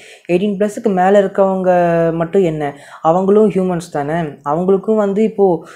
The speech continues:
அ, ஒரு ஃபேன் ஃபாலோ பண்றாங்க அப்படின்னா அவங்களுக்கும் அந்த பழக்கம் வரதுக்கான சான்ஸ் இருக்கு. எல்லாருக்கும்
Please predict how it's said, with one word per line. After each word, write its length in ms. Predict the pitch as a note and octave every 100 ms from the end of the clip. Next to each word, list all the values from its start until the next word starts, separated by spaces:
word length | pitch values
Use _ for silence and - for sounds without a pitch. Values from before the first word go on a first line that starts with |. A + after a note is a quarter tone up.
| - _
அ, 360 | E3 E3+ D#3+ D3+
ஒரு 220 | E3 E3 E3
ஃபேன் 300 | F3+ F#3+ F3+
ஃபாலோ 260 | E3+ E3+ F3
பண்றாங்க 600 | E3+ D#3 D#3 D#3 D#3 D#3+
அப்படின்னா 460 | D3 C#3+ C#3 F3+ -
அவங்களுக்கும் 540 | C#3+ E3+ F#3+ G3 A3+ A3
அந்த 520 | F#3+ E3+ D#3+ D3+ D3
பழக்கம் 400 | E3 E3+ F3 F3+
வரதுக்கான 480 | D#3 D3+ D3 D3+ D3
சான்ஸ் 360 | C#3+ D3+ D#3 D3+
இருக்கு. 360 | C#3+ C#3+ C#3 - - _
எல்லாருக்கும் 480 | D3+ F3+ G3 F#3+